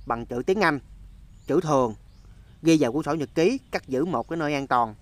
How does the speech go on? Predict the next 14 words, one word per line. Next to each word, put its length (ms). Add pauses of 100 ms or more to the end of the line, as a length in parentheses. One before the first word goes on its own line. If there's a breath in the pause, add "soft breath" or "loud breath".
Tại 120
vì 200
đó 200
là 200 (440 soft breath)
cái 120
cụm 260
từ 360 (220)
khóa 340 (280)
bắt 140 (100)
di, 260
bắt 220
dịch, 160 (800)
bảo 200
mật, 200